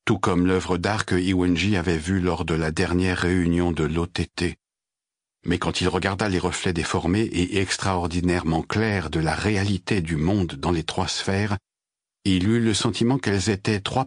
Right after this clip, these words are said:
portes menant vers trois mondes parallèles, trois directions possibles. Toutefois, ce qu'il vit ensuite mit une nouvelle fois à l'épreuve son imagination, car les trois sphères affichèrent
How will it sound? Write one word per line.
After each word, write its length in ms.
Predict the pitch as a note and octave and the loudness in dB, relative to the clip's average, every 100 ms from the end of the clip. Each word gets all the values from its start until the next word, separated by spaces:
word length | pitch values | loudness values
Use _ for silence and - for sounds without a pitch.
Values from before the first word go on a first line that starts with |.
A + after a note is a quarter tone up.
| - | -2
portes 460 | A#2+ G2+ - - | -4 -4 -8 -4
menant 480 | F#2 F#2 F#2+ F#2 G#2 | 0 2 2 2 2
vers 300 | E2+ F2+ D#2+ | 0 -2 -2
trois 260 | - G#2+ A#2+ | -2 0 2
mondes 320 | G2+ G2+ F#2+ | 2 2 -2
parallèles, 760 | - F#2+ F2+ F#2 F#2 F2+ E2 F2+ - | -2 -2 0 0 2 2 0 -4 -12
trois 340 | - A#2+ A2+ | -4 0 0
directions 600 | F2 F2+ F2 - - F2 | 0 -2 -2 -2 -2 -2
possibles. 600 | - - - D#2 C#2+ D#2 - _ _ _ _ _ _ _ _ _ _ _ _ - | -2 -4 -2 -4 -6 -10 -12 _ _ _ _ _ _ _ _ _ _ _ _ -2
Toutefois, 340 | E2 F2 G#2+ | 0 2 0
ce 120 | - | -2
qu'il 220 | - F2 | -2 0
vit 260 | E2+ G2 A2 | 2 4 2
ensuite 520 | E2 - - A#2 - | 2 0 0 -2 0
mit 120 | G2+ | 0
une 360 | G2 - F#2+ E2 | 0 0 2 4
nouvelle 280 | G#2+ G#2+ G2 | 2 2 -2
fois 240 | - A2+ | -2 0
à 60 | F2+ | 2
l'épreuve 380 | F#2+ - G#2 - | 0 0 -2 0
son 200 | F#2 F2+ | 2 2
imagination, 680 | F2 E2+ F2 E2+ - E2+ - - - - _ - | 2 2 0 0 0 -2 -4 -14 -14 -18 _ -2
car 200 | F2+ F2 | 0 2
les 160 | F#2 | 0
trois 280 | F#2 A2+ G#2 | 0 0 0
sphères 640 | - - F#2 G2+ G#2+ A2 - | 0 0 0 2 0 -2 -2
affichèrent 840 | F#2 F#2 F2 - F#2+ E2+ F2+ F2 | -2 -2 0 0 2 2 2 0